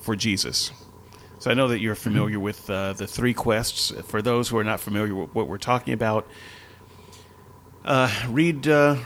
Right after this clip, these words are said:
Speaker 1: read the blog posts. I think there are some links in there that can take you there and get, get you started. So I don't wanna, I don't wanna spend too much time talking about the th-,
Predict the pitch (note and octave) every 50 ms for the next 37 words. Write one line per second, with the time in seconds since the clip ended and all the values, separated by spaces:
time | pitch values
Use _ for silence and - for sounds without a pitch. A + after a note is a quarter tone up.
0 | - - - - - - - - D#3+ F3 - A#2+ A#2+ C#3 C3+ C3+ - - C3+ C3
1 | B2+ - - - - G#2+ A2+ - C#3 C3 B2 - C#3 B2 A#2+ B2 B2 A#2+ G#2+ -
2 | A2 G#2 - - A2 G#2+ G#2+ A2 A2+ A#2 A2+ - - - A2 A2 G#2 G2+ G2+ G#2
3 | G#2 G#2+ G2+ G#2 G2+ G2 - - - - G#2+ G2 F#2 D#2+ - - - - - -
4 | - - - - A2+ A2 G#2+ G#2+ G2+ G2 F#2+ F#2 F#2+ G2+ G2+ G2+ - - F#2+ G2+
5 | G2+ - - F#2+ - - - F#2 F2 F2 F2+ - - - - A#2+ G#2 G#2 G#2 -
6 | - - - - - - - - - - - - - B2 B2 A#2+ A#2 A2 G#2+ -
7 | - B2 A#2+ A2+ A2 A2 - - A#2 G#2+ G#2 - - G#2+ G#2 F#2 - - - G#2+
8 | G2+ G2 F#2 F#2 F2 - - - - - - - - - G#2+ - A#2+ G#2+ G2 F#2+
9 | F#2+ F#2+ F#2+ - - - G2+ G2 G2+ F#2 - - - - -